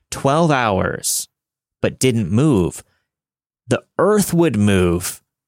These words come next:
but you would be in that same position, and then you would basically just reappear wherever the, you, you know, in relation to however, however far the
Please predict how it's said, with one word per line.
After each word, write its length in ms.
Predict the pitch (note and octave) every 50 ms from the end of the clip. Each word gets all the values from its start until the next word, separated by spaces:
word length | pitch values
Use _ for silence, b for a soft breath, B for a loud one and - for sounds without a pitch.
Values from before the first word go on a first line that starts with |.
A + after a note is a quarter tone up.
| _ _ _ _
but 160 | A2+ B2+ -
you 180 | - C3 D3 D#3+
would 140 | D#3+ C3+ C#3
be 200 | C3+ B2+ B2+ A#2+
in 80 | G#2+
that 160 | G#2+ G#2+ - -
same 260 | - C#3 B2 A#2+ A2+
position, 720 | - G#2+ G2 A#2 F3+ G#3 F#3+ - - C3 A2 G#2 G2+ - -
and 160 | A#2+ A#2+ A2+
then 180 | A#2 A#2 A2+
you 140 | A2 A2+ A#2
would 200 | A2 A2 G#2 -
basically 560 | - A#2 A#2 A2 - A#2+ - - A2+ G#2+ G#2
just 420 | G2+ - A2 G#2 G2+ G2 - - - _ _ _ _ _ _ _ _ _ _ -
reappear 800 | F2 D2+ A2 A2+ B2 C#3 C3+ B2+ - - - - D#3 C#3 A2 G2
wherever 580 | G2 G2+ G#2 G#2 - - A2+ A2 A2+ G#2+ G#2 G2+
the, 200 | G2+ G2+ - - - - _ - -
you, 400 | - E2 - - A2 G#2+ - - - - -
you 140 | - A2+ G2+
know, 220 | F#2+ F2+ F#2 G2
in 280 | - - G#2 G#2 G#2 G2
relation 540 | G2+ G#2 G2 G2+ G2+ G2+ - - G2+ F#2+ F2+
to 300 | - G#2 G2 F#2+ F#2 F#2
however, 420 | - G#2+ G2+ F#2+ G2 F#2+ F#2+ - - _ - - C3+ -
however 440 | A#2+ - A2+ G#2 G2 F#2+ F#2+ G2
far 360 | - - - G#2+ G2+ G2 G2 F#2
the 140 | G2 F#2+